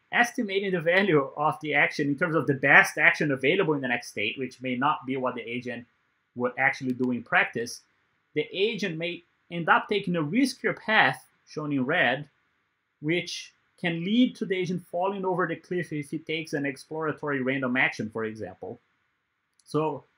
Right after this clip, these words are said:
in, in some sense, the agent is neglecting any kind of randomness in the environment and being too optimistic about its future actions. In contrast,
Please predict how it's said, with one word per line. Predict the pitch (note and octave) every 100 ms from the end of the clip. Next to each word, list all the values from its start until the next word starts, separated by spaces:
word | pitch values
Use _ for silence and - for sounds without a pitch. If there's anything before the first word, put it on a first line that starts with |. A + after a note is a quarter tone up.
| _ _ _ D#3
in, | D#3+ F3+
in | F3+
some | G#3
sense, | - A3+
the | G3
agent | F#3 G3+ G3
is | F#3+ D3+
neglecting | E3 C3+ D#3 F#3+ - D3
any | G#3 A#3+
kind | - F#3+
of | D3
randomness | B2+ D#3 F3 D3 C#3+ C3
in | C3
the | B2+
environment | B2+ B2+ C3 A#2+ A#2+
and | B2
being | C#3+ C3+
too | D#3+
optimistic | D#3 D#3 C3 C3+ C#3 C3
about | B2 A#2+ A#2
its | A#2 -
future | B2+ B2 G2+
actions. | G2+ - - - _ _ _ -
In | G3 G3
contrast, | C#4+ C4+ - C3 -